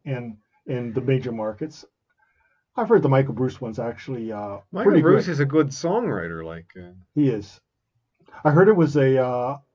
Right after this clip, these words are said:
Speaker 1: I haven't heard the Michael Bruce album. I didn't even know Michael Bruce had, I mean, this, this is
Speaker 2: Yeah, I'd
Speaker 1: really
Speaker 2: never
Speaker 1: under the
Speaker 2: heard
Speaker 1: radar.
Speaker 2: I'd heard of this album.
Speaker 1: Right.
Speaker 2: I hadn't heard of, uh,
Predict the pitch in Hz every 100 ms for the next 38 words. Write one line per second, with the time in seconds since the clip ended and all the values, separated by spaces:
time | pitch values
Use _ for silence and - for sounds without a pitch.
0 | _ _ _ - 127 143 131 135 - 113
1 | 104 107 113 104 113 107 139 - 123 135
2 | 135 117 101 104 110 117 117 107 104 104
3 | 104 110 - 107 _ 127 123 117 143 147
4 | - _ 165 180 139 123 135 135 170 185
5 | 143 139 139 131 123 135 139 131 120 117
6 | 139 147 175 208 170 190 208 160 110 87
7 | 85 82 85 _ 135 127 123 113 131 113
8 | 123 117 104 98 98 95 92